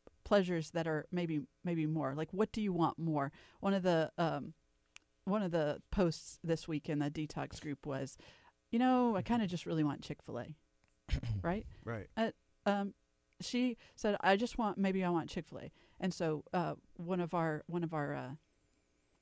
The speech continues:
Speaker 1: uh, detox coaches replied with, "But what do you want more? What do you want more?" You know, you can have that momentary pleasure of the Chick-fil-A today and break your commitment to yourself,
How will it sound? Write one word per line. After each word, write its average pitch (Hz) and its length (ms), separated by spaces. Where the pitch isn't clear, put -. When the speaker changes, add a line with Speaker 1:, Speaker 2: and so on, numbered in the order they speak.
Speaker 1:
uh, 131 260
detox 175 420
coaches 156 460
replied 170 440
with, 156 200
"But - 140
what 208 160
do 220 60
you 170 120
want 147 220
more? 156 380
What 240 120
do 294 60
you 247 80
want 185 180
more?" 143 320
You 214 100
know, 190 120
you 190 180
can 247 140
have 214 320
that 165 200
momentary 175 540
pleasure 165 360
of 151 100
the 156 80
Chick-fil-A 160 500
today 165 500
and 160 220
break 175 320
your 170 100
commitment 165 440
to 214 120
yourself, 214 380